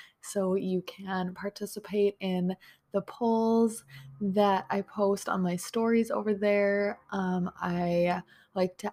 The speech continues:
ask you guys what episodes you want to hear from me. So this week I'm doing ten side hustles, and then next week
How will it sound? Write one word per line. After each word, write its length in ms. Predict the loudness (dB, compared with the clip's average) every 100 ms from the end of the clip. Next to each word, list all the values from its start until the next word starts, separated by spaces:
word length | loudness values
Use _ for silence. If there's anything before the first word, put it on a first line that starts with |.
| -2
ask 640 | 0 0 -4 -10 -12 -16 -8
you 180 | -4 -2
guys 760 | 0 2 2 2 2 0 -4 -16 _
what 720 | -14 -8 2 2 2 -2 -18 -12 -8
episodes 720 | -2 -2 2 2 2 0 -2
you 80 |
want 260 | 0 0 -2
to 240 | -8 -6 -6
hear 720 | -8 -4 0 2 2 0 -2 -10 -20 _
from 260 | -2 0 2
me. 300 | 2 2 -2
So 680 | -6 0 4 4 4 0 -4 -14 -20 _ _ _ _
this 340 | 4 4 4 2
week 240 | 0 2 -2
I'm 160 | 0
doing 480 | 4 4 4 2 0 -2
ten 280 | -2 0 0
side 300 | 4 4 4
hustles, 840 | -2 -6 2 4 6 4 0 -10 -16 -20 -20 -20 -6
and 220 | -4 -2
then 420 | -2 -2 -2 -4 -6
next 460 | -6 -6 -8 -10 -6
week 420 | -2 -2 -4